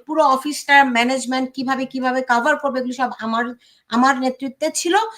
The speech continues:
সেই দিন আমি দেখেছি যে প্রধানমন্ত্রী নিজে, আহ, ওই ঘটনায়, ঘটনা মনিটর করছেন প্রাইম মিনিস্টার অফিসে বসে, আপনার নিশ্চয়ই মনে আছে। এবং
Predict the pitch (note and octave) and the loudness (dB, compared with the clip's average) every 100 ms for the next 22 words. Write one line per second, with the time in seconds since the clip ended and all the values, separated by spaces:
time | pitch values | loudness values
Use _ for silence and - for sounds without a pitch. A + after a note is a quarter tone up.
0 | - - - - F#4 G4 G#4 G4 G4 B3+ | -20 -20 -8 -2 0 4 6 6 4 0
1 | C#4 C#4 F4+ G#4 E4 F4+ D4 D4+ E4 F4 | 0 0 -4 -4 -2 -2 0 2 2 2
2 | F4 F4+ D4+ C#4+ D#4 G#4 A#4 - _ _ | -2 0 2 2 4 2 2 -10 _ _
3 | - C4 A3+ C#4 D#4+ A#3+ - C4+ E4+ C#4+ | 2 2 4 0 0 -2 -6 0 6 8
4 | C4+ C#4+ - G#3 A#3+ C4+ C#4 C4+ D4+ D#4+ | 8 2 -6 -4 -4 0 2 2 6 6
5 | D#4+ B3+ - A3+ A#3+ B3 B3 B3 A#3 G3+ | 6 -2 -4 -4 0 0 -2 -6 -4 -6
6 | G3+ F#3 F#3+ G#3+ A3+ C#4 C4 B3+ C4 A3+ | -6 -10 -8 -6 -2 -2 0 -2 -6 -8
7 | _ _ G#3+ A3+ F#3+ E3+ G#3 A#3 F4+ | _ _ -4 -2 -2 -6 -6 -2 -2